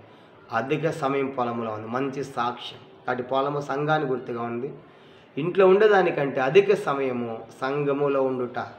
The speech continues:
సంఘములో పరిగెరుట, కష్టపడుట కనుక మంచి సాక్ష్యాన్ని పొందిన స్త్రీగా మనం చూస్తాం. బోయజు అంటాడు, నువ్వు కొంతసేపు ఇంట్లో ఉన్నావు, అధిక సమయము పొలములో ఉన్నాం అనగా కష్టపడే స్వభావం, మంచి సాక్ష్యాన్ని కలిగిందిగా మనం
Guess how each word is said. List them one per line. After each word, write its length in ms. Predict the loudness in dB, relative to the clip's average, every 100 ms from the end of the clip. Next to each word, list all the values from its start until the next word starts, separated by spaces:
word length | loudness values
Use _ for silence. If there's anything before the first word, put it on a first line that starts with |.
| -20 -20 -20 -20 -10 -4
సంఘములో 460 | -2 -2 -2 -2
పరిగెరుట, 680 | -2 0 0 2 2 0 -2
కష్టపడుట 680 | -4 -4 -2 -2 0 -2 -4
కనుక 560 | -4 -4 -2 -4 -4 -8 -18 -20 -6
మంచి 280 | -4 -2 -4
సాక్ష్యాన్ని 640 | -2 -2 0 -2 -4 -4
పొందిన 360 | -4 -4 -4 -4
స్త్రీగా 360 | -6 -6 -4
మనం 220 | -6 -8 -12
చూస్తాం. 260 | -16 -14 -4
బోయజు 300 | 0 0 0
అంటాడు, 380 | -4 -4 -6 -6 -10 -16 -20 -12 -8
నువ్వు 200 | -6 -2
కొంతసేపు 540 | -2 -2 2 4 6
ఇంట్లో 320 | 6 6 4
ఉన్నావు, 460 | 4 2 -2 -4 -6 -8 -6
అధిక 260 | -4 -2
సమయము 840 | -2 -2 -2 -2 -2 -4 -4 -6 -10 -18 -20 -20 -14 -4
పొలములో 400 | 0 4 6 6
ఉన్నాం 320 | 4 0 -4 -8 -6
అనగా 220 | -4 -4
కష్టపడే 600 | -6 -8 -4 0 0 -2
స్వభావం, 540 | -4 -6 -4 -4 -6 -6
మంచి 600 | -4 -4 -2 0 2 0 -6 -20 -8 0
సాక్ష్యాన్ని 560 | 2 2 0 0 0
కలిగిందిగా 440 | 0 0 0 0 -2
మనం 220 | -4